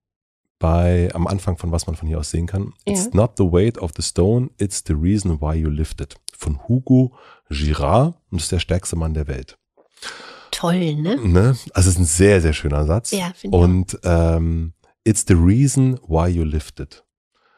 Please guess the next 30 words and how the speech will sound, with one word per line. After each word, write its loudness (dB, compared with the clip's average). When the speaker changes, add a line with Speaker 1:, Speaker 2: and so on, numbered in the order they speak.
Speaker 1:
Und -4
wenn 0
man 0
so 0
ein, -2
so -12
Bücher -4
schreibt -4
wie 2
du, 0
dann 0
sind -4
die 0
ja 0
auch, -10
obwohl 0
sie 0
leicht -4
zu -2
lesen 0
sind, -6
manchmal -6
wehtun, -6
die -2
sind -4
ja -4
auch -8
schwer -4
zu -10
schreiben. -6